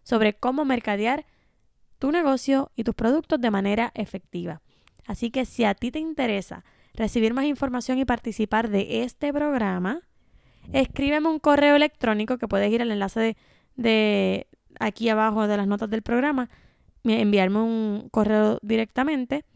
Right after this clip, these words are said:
o me puedes escribir por Instagram en mensaje privado,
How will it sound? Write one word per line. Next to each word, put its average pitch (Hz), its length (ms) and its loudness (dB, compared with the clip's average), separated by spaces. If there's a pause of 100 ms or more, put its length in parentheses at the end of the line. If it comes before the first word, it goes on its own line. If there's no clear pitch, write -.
(560)
o 320 140 0
me 339 140 0
puedes 262 260 2
escribir 285 640 -2
por - 260 -2 (100)
Instagram 262 640 -4 (360)
en 214 140 -4
mensaje 202 480 -2
privado, 247 500 -2